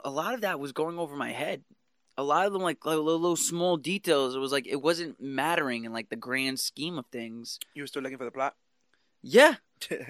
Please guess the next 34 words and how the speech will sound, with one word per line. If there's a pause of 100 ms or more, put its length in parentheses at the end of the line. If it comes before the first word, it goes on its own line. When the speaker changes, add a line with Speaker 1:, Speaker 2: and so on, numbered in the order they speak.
(120)
Speaker 1:
Really,
I
was
looking
for
what
was
going
on.
It's
like,
okay, (680)
Brainiac
comes,
shoots
a
bullet, (200)
Barry
Allen
grabs
it,
now
he's
on
into
the
past. (680)
What,
what,
where, (140)
what
is
going
on?